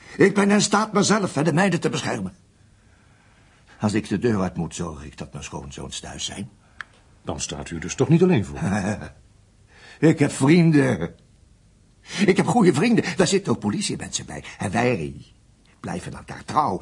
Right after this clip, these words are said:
Speaker 1: Wij handhaven de orde. Wij houden kaffers aan op straat.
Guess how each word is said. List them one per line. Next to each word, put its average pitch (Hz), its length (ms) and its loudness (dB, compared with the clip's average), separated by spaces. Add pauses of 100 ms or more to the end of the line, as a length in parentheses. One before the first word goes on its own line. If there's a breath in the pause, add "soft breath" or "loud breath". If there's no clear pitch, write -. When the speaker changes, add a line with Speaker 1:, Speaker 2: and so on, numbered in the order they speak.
(160 loud breath)
Speaker 1:
Wij - 200 2
handhaven 117 540 -2
de 98 80 -2
orde. 98 400 0 (640 soft breath)
Wij 90 160 -4
houden 80 300 -6
kaffers 123 360 -2
aan 107 200 -2 (300)
op - 120 -8
straat. - 380 -4